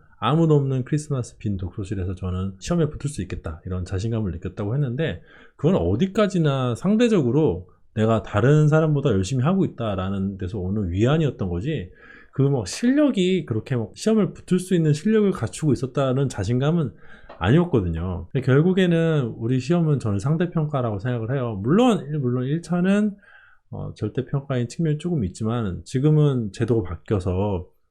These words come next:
일 차도 상당히 상대평가인 측면이 강하잖아요. 같이 시험을 본 사람들의 성적에 따라서 이 컷도 정해지고 하니까 이 차는 뭐 말할 것도 없고 우리 시험은,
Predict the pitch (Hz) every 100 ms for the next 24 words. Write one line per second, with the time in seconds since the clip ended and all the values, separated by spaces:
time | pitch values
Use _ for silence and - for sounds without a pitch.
0 | _ _ 147 160 175 143 156 165 143 170
1 | 180 190 165 147 123 110 165 156 92 90
2 | 92 82 92 95 - 98 - - 98 95
3 | 151 139 - 98 107 127 117 101 98 95
4 | - - - - 160 156 139 123 139 151
5 | 131 113 92 - 160 147 - 101 101 95
6 | 101 139 127 117 120 90 - 147 208 196
7 | 147 87 85 107 143 104 - - 80 85
8 | - _ _ 117 135 139 151 160 160 196